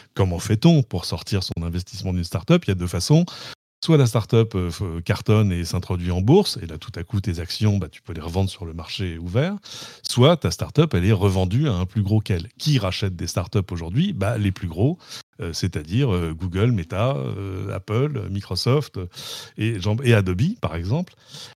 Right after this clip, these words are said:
Euh, le problème aujourd'hui, c'est que, euh, par exemple, ce rachat s'est pas fait. Pourquoi ? Parce qu'on a dit à Adobe, « Ah, vous n'êtes pas vraiment concurrent aujourd'hui, mais vous pourriez le devenir demain. »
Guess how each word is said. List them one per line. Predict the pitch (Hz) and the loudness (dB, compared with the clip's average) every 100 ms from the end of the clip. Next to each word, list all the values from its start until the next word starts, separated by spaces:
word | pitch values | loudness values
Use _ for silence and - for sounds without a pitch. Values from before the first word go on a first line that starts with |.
| - | 0
Euh, | 113 127 | 0 4
le | 113 | 4
problème | 120 143 127 | 4 6 6
aujourd'hui, | 120 110 113 127 135 | 6 4 2 2 0
c'est | 110 | 0
que, | 90 107 101 110 101 | 2 2 4 2 -2
euh, | 92 90 | -4 -4
par | 87 92 | -2 0
exemple, | 95 107 104 | 2 2 0
ce | 95 | 0
rachat | 87 98 113 | -2 0 0
s'est | 113 | 0
pas | 98 | -2
fait. | 92 101 | 2 0
Pourquoi ? | 92 104 127 113 95 - | 0 0 4 4 4 -4
Parce | - 95 - | -6 -6 -2
qu'on | 101 98 | 2 2
a | 95 | 2
dit | 107 | 4
à | 107 | 4
Adobe, « | 101 104 160 | 6 4 2
Ah, | 117 - 123 | 2 0 0
vous | 107 113 | -2 4
n'êtes | 135 - | 4 4
pas | 170 | 0
vraiment | 117 107 143 156 | 0 2 4 4
concurrent | - 160 139 139 139 | 2 0 0 0 2
aujourd'hui, | 139 127 143 196 | 4 4 2 2
mais | 143 | 2
vous | 127 | 2
pourriez | 139 180 170 180 202 | 0 0 0 0 -2
le | |
devenir | 156 143 156 147 165 | 0 4 4 4 2
demain. » | 123 120 131 156 | 4 6 8 6